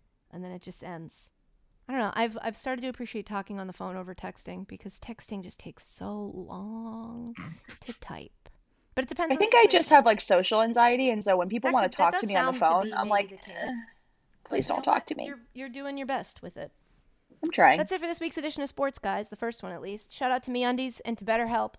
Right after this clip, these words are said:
Speaker 1: who are sponsors of this podcast. Use our promo codes. Shout out to The Right Time with Bomani Jo-, Jones.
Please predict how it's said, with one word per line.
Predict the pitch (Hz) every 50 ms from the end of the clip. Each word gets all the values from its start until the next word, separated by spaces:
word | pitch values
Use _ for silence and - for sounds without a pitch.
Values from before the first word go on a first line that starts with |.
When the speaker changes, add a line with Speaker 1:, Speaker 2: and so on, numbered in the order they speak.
| _ 240
Speaker 1:
who | 226 220
are | 196
sponsors | 202 - 202 202 208 - 226 208 208
of | 208
this | 202 -
podcast. | - 214 202 208 - 220 190 196 196 - -
Use | 233 226 214
our | 208 196
promo | - 214 208 202 196 196
codes. | - 214 196 196 190 -
Shout | - - 277 277 285
out | 277
to | -
The | 262 226
Right | 269 277 269
Time | - 294 277
with | 269 254
Bomani | - 240 269 262 254 254 226
Jo-, | 240 254 - _ - 214 -
Jones. | - 254 247 262 269 240 185 170 165 - - - -